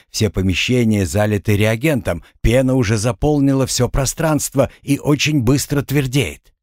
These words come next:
Пробиваться им придется долго, но, боюсь, если подтянется специальная техника, то время на проникновение может сократиться.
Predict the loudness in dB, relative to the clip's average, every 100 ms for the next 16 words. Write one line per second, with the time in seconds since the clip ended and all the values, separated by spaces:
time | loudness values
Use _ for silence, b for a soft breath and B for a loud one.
0 | _ _ B B -2 0 -2 -2 -4 -2
1 | -2 -2 -2 -2 -4 -4 -2 -2 -2 -4
2 | -8 B B -4 0 2 2 0 2 2
3 | 0 -4 0 0 0 -4 -2 -4 0 0
4 | 0 0 -4 -4 -4 -2 -2 0 0 0
5 | -2 -4 -4 -10 -6 -8 B B -2 0
6 | 0 2 2 2 0 0 0 0 0 -2
7 | -2 0 0 0 -2 -2 -4 -6 -6 -4
8 | -2 -4 -6 -12